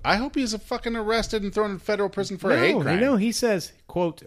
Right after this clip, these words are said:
Speaker 2: "I'm still standing proud and still smiling."
Speaker 1: I hope he goes to jail on a hate crime.
Speaker 2: Mike Fulp, F U L P.
Speaker 1: North Carolina?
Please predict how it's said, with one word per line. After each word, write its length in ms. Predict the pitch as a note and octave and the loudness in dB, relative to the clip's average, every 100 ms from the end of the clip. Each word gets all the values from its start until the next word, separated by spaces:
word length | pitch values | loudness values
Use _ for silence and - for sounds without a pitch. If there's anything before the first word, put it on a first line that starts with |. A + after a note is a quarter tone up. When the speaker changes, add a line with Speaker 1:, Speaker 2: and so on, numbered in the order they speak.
| - | -8
Speaker 2:
"I'm 220 | C#3 F#3+ | -6 -4
still 260 | - - E3+ | -6 -4 -4
standing 520 | - C#3+ D3 D#3+ D#3 | -4 -6 -4 -4 -4
proud 380 | D3 D#3+ F3 F3+ | -2 -4 -4 -6
and 140 | G2 | -10
still 260 | - - A2 | -10 -8 -8
smiling." 500 | - B2 E2 G1+ - _ _ _ _ - _ _ _ - | -8 -12 -12 -14 -20 _ _ _ _ -20 _ _ _ -2
Speaker 1:
I 100 | C3+ | 0
hope 220 | D3+ G3+ | 0 -4
he 100 | G#3 | -2
goes 180 | G3 F#3 | -2 -2
to 80 | F3+ | -2
jail 220 | E3 E3+ | 2 2
on 120 | D#3+ | 4
a 40 | C3+ | 4
hate 200 | D3+ D#3 | 2 2
crime. 280 | F#2+ D2+ - _ _ - - _ - A#2+ | -4 -4 -8 _ _ -20 -20 _ -18 -8
Speaker 2:
Mike 540 | C#3 D3 F#3+ G#3 - - _ _ - | 0 2 2 0 -12 -20 _ _ -20
Fulp, 460 | - F3 A2+ - - - _ _ - | -8 -4 -4 -6 -20 -20 _ _ -6
F 320 | C#3 D#3 - | -2 -2 -4
U 280 | E3 E3+ E3 | -4 -2 -2
L 260 | C#3+ C#3 C#3 | -2 -2 -4
P. 420 | - - A#2+ D#2+ - | -6 -4 -4 -4 -4
Speaker 1:
North 240 | A#2 C3+ | -2 0
Carolina? 560 | D#3 D#3+ E3+ F3 F#3+ | 2 4 4 2 -2